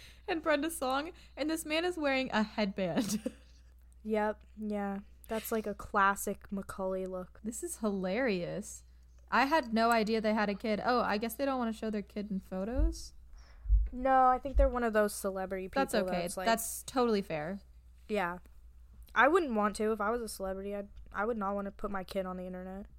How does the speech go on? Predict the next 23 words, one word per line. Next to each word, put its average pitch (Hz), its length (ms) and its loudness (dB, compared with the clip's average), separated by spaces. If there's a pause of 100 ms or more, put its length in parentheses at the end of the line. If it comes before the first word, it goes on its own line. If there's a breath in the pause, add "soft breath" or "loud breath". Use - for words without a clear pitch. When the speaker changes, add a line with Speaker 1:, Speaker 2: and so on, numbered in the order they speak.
(180)
Speaker 1:
I 254 100 6
wonder 269 260 2 (100)
how 440 120 4
they 359 180 -2
go 240 260 0
out 240 180 4
in 208 80 -2
public, 240 480 -2
though. 196 180 -4
Like, 202 180 -2
how 220 140 2
do 285 60 0
you 330 160 0
get 190 440 -2 (120)
people 190 300 -8
to 190 80 -4
blur 165 300 -4
out 170 160 -2
your 180 100 -6
kid's 185 300 -10
face - 360 -10
like - 180 -18
that? 71 200 -18